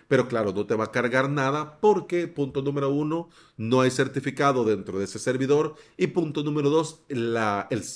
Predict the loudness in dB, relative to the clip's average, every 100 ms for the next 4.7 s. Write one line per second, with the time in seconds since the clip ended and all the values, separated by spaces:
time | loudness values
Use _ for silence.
0 | -14 -10 -10 0 2 2 0 -4 -8 -20
1 | -10 2 4 6 2 2 -2 0 -2 0
2 | -2 0 -2 0 -2 -4 -2 0 0 0
3 | 0 0 -2 -6 -6 -2 -2 0 -2 -4
4 | -4 -2 -4 -4 -4 -4 -6